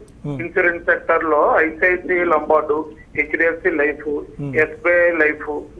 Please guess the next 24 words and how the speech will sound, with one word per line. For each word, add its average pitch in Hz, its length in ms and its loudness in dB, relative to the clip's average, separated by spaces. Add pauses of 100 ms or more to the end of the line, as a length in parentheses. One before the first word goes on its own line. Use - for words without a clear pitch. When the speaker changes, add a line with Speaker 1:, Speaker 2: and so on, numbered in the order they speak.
(320)
Speaker 2:
తీసుకుందాం 165 460 0
అనేసి 156 460 2
లాంగ్ 160 300 0
టర్మ్ 170 160 0
సెవెన్ 151 240 0
to 165 200 -4
టెన్ 147 160 -4
ఇయర్స్ 147 260 -4
అండి. 135 200 -4
Speaker 1:
Okay. - 680 -12
Speaker 2:
అలాగే 165 580 2 (580)
మే-, 147 580 4
మా 139 80 2
ఆటోమొబైల్ 160 560 0
లో 190 60 2
ఎండ్యూరెన్స్ 180 520 0
టెక్నాలజీ 170 420 0
లూమాక్స్, 151 560 -2 (800)
ఇవన్నీ 165 300 0
లాంగ్ 165 260 0
టర్మ్ 170 180 0
వ్యూలో 160 380 0
తీసుకుందాం 135 520 -4
అనేది. 123 260 -12